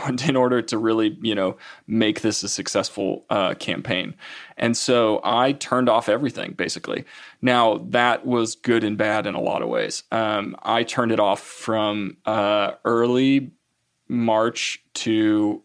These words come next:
uh, late May. So what that allowed me to do was really work with suppliers, really work on my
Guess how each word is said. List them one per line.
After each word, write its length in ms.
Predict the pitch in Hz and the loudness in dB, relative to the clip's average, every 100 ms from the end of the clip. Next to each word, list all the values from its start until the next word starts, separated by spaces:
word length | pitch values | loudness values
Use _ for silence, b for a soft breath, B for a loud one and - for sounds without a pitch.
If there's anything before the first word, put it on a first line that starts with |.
| - | -4
uh, 720 | 110 107 107 107 104 107 101 - | 0 2 2 2 0 0 -4 -4
late 420 | 113 110 107 - | 2 2 2 -2
May. 400 | 110 95 - - B B B B B B - | -2 0 -2 -8 B B B B B B -8
So 280 | - 135 117 | 2 4 6
what 260 | 139 156 | 4 4
that 180 | 170 156 | 2 4
allowed 260 | 139 117 127 | 4 4 4
me 100 | 139 | 2
to 80 | 127 | 4
do 260 | 110 107 | 4 4
was 180 | 107 113 | 2 0
really 300 | 104 101 113 | 0 2 2
work 240 | 113 110 | 2 0
with 100 | - | 0
suppliers, 680 | - 127 - 107 104 104 107 | -2 -4 0 2 2 2 -2
really 260 | 107 110 120 | 0 2 2
work 320 | 113 110 110 | 2 0 0
on 300 | 117 117 113 | 0 0 0
my 180 | 110 | 0